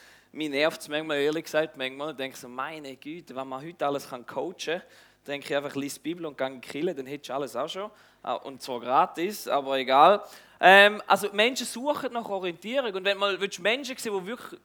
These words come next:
mega nach Suchen, Suchen sind, geh mal an eine Esoterikmesse. Da findest du Menschen, die, die geben Geld ohne Ende aus für jenstes, nur weil sie Halt und Sicherheit für ihr Leben suchen.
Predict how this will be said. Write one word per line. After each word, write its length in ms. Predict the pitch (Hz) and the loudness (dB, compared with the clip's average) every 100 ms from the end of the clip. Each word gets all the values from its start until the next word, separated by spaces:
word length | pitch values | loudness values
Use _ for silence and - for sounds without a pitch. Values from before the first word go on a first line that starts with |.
| _ | _
mega 580 | 180 180 247 254 214 - - _ - | -8 0 2 4 2 2 -8 _ -6
nach 200 | 185 - | -6 -6
Suchen, 640 | - 220 262 - 220 220 - - | -12 -4 -4 -4 -10 -10 -20 -18
Suchen 380 | - 254 269 - | -6 -4 -4 -8
sind, 200 | 220 - - - | -12 -12 -10 -2
geh 120 | 190 | -2
mal 200 | 233 233 | 0 -4
an 100 | 214 | -2
eine 360 | 202 185 - - | -4 -6 -8 -8
Esoterikmesse. 1080 | 170 147 - 190 226 - 208 135 - - _ _ - | -8 -10 -6 -4 -6 -10 -12 -14 -14 -20 _ _ -16
Da 80 | 165 | -12
findest 300 | 214 202 208 | -10 -8 -8
du 60 | |
Menschen, 840 | 190 196 214 285 294 - 226 294 311 _ _ _ _ _ - | -4 2 2 0 -6 -4 -2 -2 -4 _ _ _ _ _ -10
die, 160 | 196 - | -10 -8
die 140 | 196 | -4
geben 260 | 233 220 220 - | -2 -2 -4 2
Geld 420 | 208 254 285 - | 6 6 4 -4
ohne 260 | 233 285 233 | -4 -4 -4
Ende 220 | 247 247 | -6 -8
aus 100 | 240 | -12
für 140 | 233 | -12
jenstes, 960 | - 170 165 240 339 311 - 214 165 - | -12 -12 -2 0 0 -4 -8 -8 -8 -14
nur 240 | 185 226 | -8 -8
weil 100 | 226 | -6
sie 200 | 208 185 | -6 -6
Halt 420 | 151 170 220 233 | -2 0 2 0
und 140 | 202 - | -6 -12
Sicherheit 480 | 233 - 220 196 - | -12 -10 -6 -6 -6
für 160 | 175 | -10
ihr 100 | 160 | -8
Leben 300 | 160 196 226 | -4 -4 -4
suchen. 420 | - 202 110 - | -12 -12 -12 -14